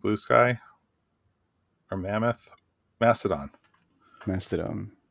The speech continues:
Speaker 1: We'll get it on one of those. Um, Ollie, thank you so much for joining us.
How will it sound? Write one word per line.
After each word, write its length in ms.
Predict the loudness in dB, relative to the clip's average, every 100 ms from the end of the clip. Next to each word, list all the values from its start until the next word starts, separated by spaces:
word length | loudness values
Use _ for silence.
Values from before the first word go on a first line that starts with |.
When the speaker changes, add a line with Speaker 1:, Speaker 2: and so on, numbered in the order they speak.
| _
Speaker 1:
We'll 120 | -8
get 160 | -2 -2
it 60 | 0
on 140 | -4
one 120 | -6
of 60 | -14
those. 280 | -12 -12 -14 -18 _ _ _ _ _ _ _ _ -14 -14 -20 _ _ 0
Um, 180 | 2
Ollie, 240 | 8 10 10
thank 220 | 8 4
you 60 | 4
so 120 | 4
much 200 | 4 4
for 80 | 4
joining 320 | 6 6 6
us. 340 | 4 2 -4